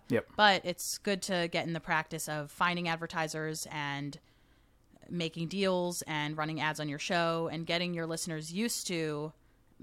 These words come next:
Speaker 2: ad breaks.
Speaker 1: Yeah.
Speaker 2: So I think, I think that's a good move.
Speaker 1: Yeah, definitely. Yeah, you mentioned sort of doing transcripts for shows. How do you, what's the, what's the way that, what's the method that you use for that?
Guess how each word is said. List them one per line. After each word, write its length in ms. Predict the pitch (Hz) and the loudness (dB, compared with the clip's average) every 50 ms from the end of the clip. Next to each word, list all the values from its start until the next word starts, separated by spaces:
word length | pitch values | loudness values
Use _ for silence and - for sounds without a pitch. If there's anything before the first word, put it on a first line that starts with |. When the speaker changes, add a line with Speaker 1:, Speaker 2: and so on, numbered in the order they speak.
| - - - | -18 -4 0
Speaker 2:
ad 200 | - 160 151 147 | 2 2 2 2
breaks. 460 | - 127 78 - - - - - - - - _ _ - _ _ _ - _ _ - - | -2 -6 -8 -8 -8 -8 -8 -8 -8 -12 -18 _ _ -20 _ _ _ -20 _ _ -2 0
Speaker 1:
Yeah. 120 | 113 95 - - - - | 0 0 0 -4 -16 -18
Speaker 2:
So 240 | - - 147 139 139 - _ - | -10 -8 -8 -8 -8 -10 _ -18
I 60 | 165 160 | -14 -12
think, 220 | 156 151 156 151 - | -10 -10 -8 -8 -8
I 80 | 165 160 | -10 -8
think 160 | 156 151 151 | -8 -8 -8
that's 180 | 147 143 - - | -10 -10 -12 -12
a 20 | |
good 100 | - 127 | -10 -10
move. 160 | 113 101 - - - - - - | -10 -10 -12 -14 -16 -20 -12 -8
Speaker 1:
Yeah, 100 | - 101 - - - - | -8 -8 -8 -8 -8 -6
definitely. 300 | 110 - - 104 101 - _ - - - - - | -6 -4 -4 -4 -4 -6 _ -16 -20 -20 -4 8
Yeah, 80 | - 170 | 12 12
you 60 | 147 | 12
mentioned 360 | 160 175 - - 180 165 151 | 12 12 10 8 8 8 6
sort 400 | - - - 170 - - 165 156 | 6 2 0 2 4 6 8 8
of 160 | 135 127 135 - | 6 6 6 6
doing 240 | 147 139 131 131 120 | 8 8 8 8 6
transcripts 600 | - - 143 143 139 - - 123 107 - - - | 6 8 8 10 8 8 6 4 4 2 0 -4
for 280 | - - 113 107 107 107 - - | 0 2 4 4 4 2 0 -2
shows. 440 | - - 139 117 92 80 85 - - | 2 4 4 6 4 4 0 0 4
How 180 | - 123 123 120 | 6 8 8 8
do 160 | 120 - 131 | 8 6 6
you, 260 | 127 123 123 120 120 - - - - - _ _ - - _ _ _ _ _ _ - - - | 8 8 6 6 2 -2 -8 -20 -20 -20 _ _ -20 -20 _ _ _ _ _ _ -14 -2 0
what's 200 | 127 143 135 - | 2 2 4 4
the, 160 | - 123 120 - - - - - - - | 2 2 2 -2 -8 -20 -20 -10 -2 2
what's 180 | 135 131 - | 2 2 4
the 120 | - 131 120 | 4 2 2
way 280 | - 131 123 120 120 | 6 8 10 10 10
that, 140 | 110 117 - | 8 6 6
what's 120 | 127 123 - | 4 4 8
the 80 | - | 10
method 260 | 123 127 120 - 123 107 | 10 10 10 8 4 4
that 80 | 117 | 4
you 80 | 113 107 | 6 6
use 180 | 110 110 107 | 6 6 4
for 100 | - - 113 | 4 2 2
that? 200 | 107 101 - | 4 4 2